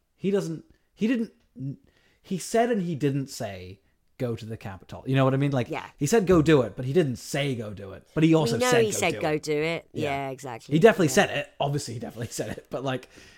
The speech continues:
Speaker 2: Yeah.
Speaker 1: yeah, tha-, and that's what I think is so scary, isn't it? It's like he, that's what's terrifying.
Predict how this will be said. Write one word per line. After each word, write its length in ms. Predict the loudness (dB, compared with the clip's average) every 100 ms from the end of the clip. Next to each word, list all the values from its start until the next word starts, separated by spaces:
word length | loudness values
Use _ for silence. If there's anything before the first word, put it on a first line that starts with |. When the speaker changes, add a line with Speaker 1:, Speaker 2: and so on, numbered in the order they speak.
| _ _
Speaker 2:
Yeah. 160 | 0 4
Speaker 1:
yeah, 340 | 6 4 0
tha-, 140 | -4 -2
and 80 | -6
that's 140 | -6
what 100 | -6
I 40 |
think 160 | -6 -4
is 120 | -6
so 420 | -4 -2 -2 -4 -10
scary, 520 | -16 -6 -4 -4 -8
isn't 180 | -14 -14
it? 100 | -18
It's 120 | -18
like 220 | -16 -18 -14
he, 420 | -12 -10 -10 -14 _ _ _ _ _ _ _ _ _ _ _
that's 400 | -8 -4 -4 -6
what's 140 | -12 -10
terrifying. 580 | -12 -12 -16 -20 -20